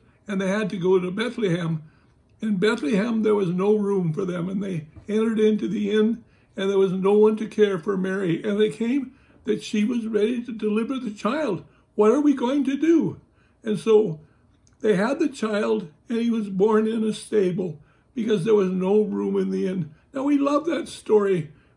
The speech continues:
but you see, behind it all is God's secret work that he was accomplishing his perfect will, because the emphasis of the story is that God's Son,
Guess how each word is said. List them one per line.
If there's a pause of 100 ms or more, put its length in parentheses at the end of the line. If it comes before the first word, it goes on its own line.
but
you
see, (260)
behind
it
all
is
God's
secret
work (340)
that
he
was
accomplishing
his
perfect
will, (720)
because (140)
the
emphasis
of
the
story
is
that
God's (340)
Son,